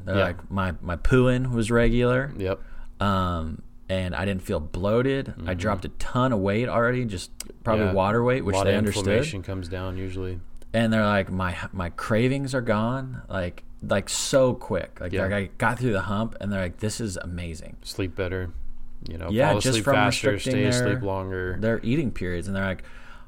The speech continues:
Speaker 1: "I'm not snacking at night because I'm being bored watching T V." They're like, "I actually was, like, tired at, like, nine o'clock and ready to
Speaker 2: Mm-hmm.
Speaker 1: go to bed. And then I was up at six, and
Speaker 2: Right.
Speaker 1: now seven thirty seems like a good time to eat <laughs> breakfast."
Speaker 2: Yeah.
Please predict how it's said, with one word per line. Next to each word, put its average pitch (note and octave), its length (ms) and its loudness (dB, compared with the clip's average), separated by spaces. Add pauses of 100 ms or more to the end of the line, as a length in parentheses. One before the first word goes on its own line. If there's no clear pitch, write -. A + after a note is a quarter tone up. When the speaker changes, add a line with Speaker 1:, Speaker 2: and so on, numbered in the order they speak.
(100)
Speaker 1:
"I'm A2 140 2
not A#2+ 220 4
snacking G2 540 -2
at A#2 100 -2
night A#2+ 360 -2
because G2 220 -6
I'm F2 140 -4
being F#2 220 -2
bored F2+ 320 -2
watching F#2 320 -2
T F#2 180 -4
V." G2+ 220 -2
They're G2+ 120 0
like, D#2+ 140 -4
"I E2+ 100 -2
actually G2+ 360 -2
was, F2+ 120 -2
like, E2+ 160 -4
tired F2 380 0
at, F#2 80 0
like, D#2+ 140 -6
nine E2+ 240 -2
o'clock F2+ 420 -2
and E2+ 120 -6
ready F2 180 0
to F2+ 60 0
Speaker 2:
Mm-hmm. E2+ 60 -2
Speaker 1:
go F2+ 80 0
to F2 80 -2
bed. G2 380 -2 (500)
And F#2 120 -2
then G2+ 100 4
I G2+ 60 6
was F2 180 2
up F#2+ 300 2 (260)
at A2 140 -2
six, - 500 -4 (100)
and F#2+ 80 -2
Speaker 2:
Right. F#2 60 0
Speaker 1:
now A2+ 140 4
seven A#2 340 2
thirty A2 240 2
seems A2 300 0
like G2+ 160 0
a - 20 -4
good G2 200 -2
time G#2 220 2
to G#2 80 2
eat G#2+ 140 -2
<laughs> F#2 80 -4
breakfast." A#2+ 460 0
Speaker 2:
Yeah. F2+ 200 0